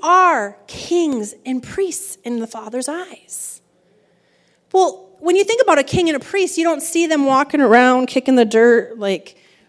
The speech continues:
"I'm never gonna amount to anything." No. They walk with their head held up high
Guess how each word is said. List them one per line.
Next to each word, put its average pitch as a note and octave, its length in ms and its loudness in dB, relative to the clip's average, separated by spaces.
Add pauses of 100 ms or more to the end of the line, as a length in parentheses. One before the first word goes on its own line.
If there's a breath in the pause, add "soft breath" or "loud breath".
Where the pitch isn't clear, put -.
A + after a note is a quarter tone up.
"I'm G3 160 -8
never G3 200 -2
gonna F#3+ 240 -2
amount F#3+ 300 -6
to - 140 -12
anything." F#3 560 -12 (1120)
No. G4+ 460 -6 (2000)
They F#4 140 -2
walk E4 340 -2
with E4+ 100 -4
their C#4 120 -6
head D4+ 260 -8
held C4 360 -6
up G#3+ 220 -10
high A3+ 720 -12